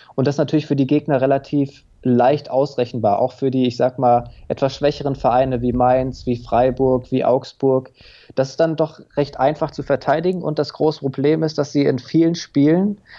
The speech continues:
trotzdem mit diesen hochstehenden Achtern gespielt haben, die dann aber zugestellt waren. Das heißt, im Mittelfeld,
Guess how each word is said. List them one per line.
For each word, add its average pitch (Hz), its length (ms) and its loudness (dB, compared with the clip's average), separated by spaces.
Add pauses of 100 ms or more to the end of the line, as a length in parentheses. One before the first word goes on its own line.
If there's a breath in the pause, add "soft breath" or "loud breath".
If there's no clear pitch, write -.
(140 loud breath)
trotzdem 156 460 2
mit 123 120 -2
diesen 120 260 -2
hochstehenden 131 640 0
Achtern 131 640 -2
gespielt 135 460 -2
haben, 147 280 2
die 143 120 2
dann 139 120 2
aber 135 220 0
zugestellt 135 580 -2
waren. 110 200 2
Das 110 160 -4
heißt, 147 220 -2
im 139 60 0
Mittelfeld, 156 640 0